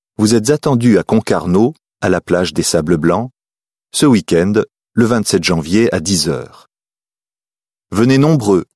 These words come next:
pour nettoyer la plage. Mais attention, le ramassage des déchets se fera à la main. Il est donc nécessaire de vous équiper de bons gants.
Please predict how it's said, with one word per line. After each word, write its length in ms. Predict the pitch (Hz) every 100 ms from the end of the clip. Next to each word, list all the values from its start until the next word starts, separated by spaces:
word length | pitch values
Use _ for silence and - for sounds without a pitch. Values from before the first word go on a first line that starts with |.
| _
pour 140 | - 175
nettoyer 400 | 87 - 85 82
la 120 | 76
plage. 480 | - 73 69 - - _ _ _ _ _ _ _
Mais 80 | 87
attention, 500 | 82 - 85 - 87 - _ _ _ _ _ _
le 120 | 90
ramassage 580 | 95 107 120 - 113 92
des 120 | 90
déchets 400 | 78 87 - 123
se 140 | 139 -
fera 280 | - 90 87
à 160 | 101
la 120 | 95 95
main. 260 | 85 76 - _ _ _ _ -
Il 140 | 82
est 60 | 82
donc 260 | 82 80 -
nécessaire 520 | 78 92 - 117 110
de 80 | 85
vous 220 | 78 90
équiper 420 | - 85 - 110
de 120 | 85
bons 240 | 73 101 95
gants. 260 | 92 78